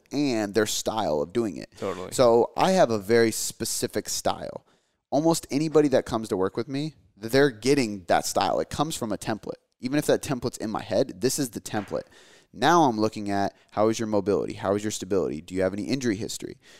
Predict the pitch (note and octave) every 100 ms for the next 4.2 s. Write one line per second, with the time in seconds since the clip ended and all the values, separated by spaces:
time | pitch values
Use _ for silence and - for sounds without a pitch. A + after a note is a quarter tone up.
0 | _ - B2+ - C3 - - - F#2+ -
1 | F2+ D#2 G2+ F2 E2 F2 C2 C2+ - -
2 | - - - E2+ F#2+ G2 A2+ A#2 A2 B2
3 | F2 D3 B2 - G1+ - - _ - E2
4 | C2